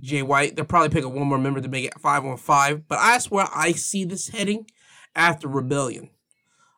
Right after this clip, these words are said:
Um, after this, we will have Eddie Edwards going against Rocky Romero. This is the first time that these two men have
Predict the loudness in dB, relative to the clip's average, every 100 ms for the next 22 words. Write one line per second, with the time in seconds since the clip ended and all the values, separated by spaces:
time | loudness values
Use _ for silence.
0 | 0 4 6 6 4 2 0 0 0 0
1 | 2 2 0 0 2 4 2 2 -2 -2
2 | -2 -2 -2 -4 -2 -2 -2 -2 -4 2
3 | 4 6 4 0 -2 -2 -4 -2 0 0
4 | 0 0 2 2 -4 -10 -10 -4 0 0
5 | -2 -4 -2 -2 -2 -4 -6